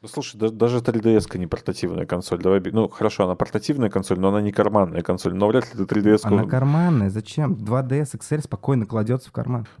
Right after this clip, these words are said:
Speaker 1: Ну, ну, если ты
Speaker 2: Блин.
Speaker 1: широкоштанник какой-нибудь прям только, то, <laughs> то, то да. А так три дэ эска она большая. Икс эль-ка так вообще ж ебать.
Speaker 2: Не знаю. Ну, в куртку
Speaker 1: Ну.
Speaker 2: там кладётся. Ну, Switch даже, он не портативный. Switch не, Switch даже не портативный. То есть это он неудобно, на нём играть там где-то.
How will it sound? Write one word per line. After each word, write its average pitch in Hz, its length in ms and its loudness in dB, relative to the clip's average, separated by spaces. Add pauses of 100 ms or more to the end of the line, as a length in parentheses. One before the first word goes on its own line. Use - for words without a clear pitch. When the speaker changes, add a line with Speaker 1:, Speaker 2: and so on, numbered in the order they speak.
Speaker 1:
Ну, 131 160 -2 (260)
ну, 120 160 0
если 147 220 0
ты 151 100 0
Speaker 2:
Блин. - 100 -4
Speaker 1:
широкоштанник 139 720 4
какой-нибудь 92 480 2
прям 90 220 -2
только, 87 300 0
то, - 120 -6 (120)
<laughs> - 200 -18
то, 110 60 -8
то 107 180 2
да. 92 340 6
А - 20 -2
так 117 180 0
три 127 160 0
дэ 131 100 4
эска - 240 -2
она 104 120 2
большая. 104 540 -2 (340)
Икс - 220 -4
эль-ка 156 200 -2
так - 120 -16
вообще 110 220 0
ж 98 120 -4
ебать. 95 320 2
Speaker 2:
Не 120 60 -2
знаю. 110 380 -2
Ну, 131 160 2
в - 80 -8
куртку 180 420 -2
Speaker 1:
Ну. 107 60 -8
Speaker 2:
там 104 120 -6
кладётся. 117 560 -4 (420)
Ну, 127 60 0
Switch 170 340 -2
даже, 117 240 0
он 117 100 2
не 120 80 2
портативный. 120 680 -2
Switch 151 340 -4
не, 123 80 0
Switch 117 460 -4
даже 110 220 -4
не 110 80 -4
портативный. 101 560 -4
То 101 100 -6
есть 98 160 -6
это 110 180 -6
он 113 120 2
неудобно, 127 500 2
на 104 60 -2
нём 110 200 0
играть 117 280 0
там 98 140 -2
где-то. - 180 -6